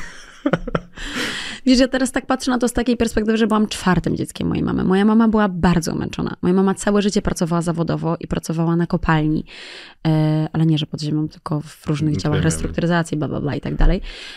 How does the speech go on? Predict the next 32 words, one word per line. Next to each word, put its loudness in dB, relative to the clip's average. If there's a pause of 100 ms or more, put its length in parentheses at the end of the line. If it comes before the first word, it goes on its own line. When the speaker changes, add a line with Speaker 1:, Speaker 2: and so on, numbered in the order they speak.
(140)
Speaker 1:
E, 4
no 4
i 6
pracowała 2 (360)
w -6
innym 10
mieście, 4 (200)
więc 2
codziennie 4
rano 2
wstawała -2
o -8
czwartej 2
dwadzieścia. 0 (260)
Speaker 2:
W -20
czwartej 0
dziesięć, 0
jak -2
psa 0
już 0
miałaś? -6 (500)
Speaker 1:
Czwarta 2
dziesięć, 0
jak, -4 (140)
e, 2
zakupiłam 0
jej 4 (320)
psa, 2
którego -2
nigdy 0
nie 0
chciała. -2